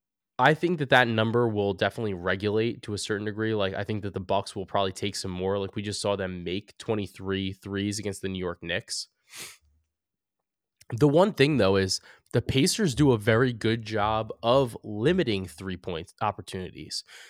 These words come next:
So it could actually make this to be, like, a little bit tougher of a game for Milwaukee, just based on the fact that the matchup is a little bit tougher.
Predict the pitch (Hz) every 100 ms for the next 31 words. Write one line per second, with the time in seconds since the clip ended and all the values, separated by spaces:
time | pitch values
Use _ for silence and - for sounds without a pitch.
0 | _ - 135 131 123 - _ - _ _
1 | 147 156 - - 170 175 147 - 127 113
2 | 120 120 113 104 - 127 117 110 110 101
3 | 101 110 117 113 - 117 110 107 95 90
4 | 92 95 98 107 95 90 92 90 95 95
5 | 113 120 - - - - - - 123 127
6 | 135 127 - 110 117 110 101 - - 95
7 | 95 101 107 107 - - 98 95 98 90
8 | - - - - -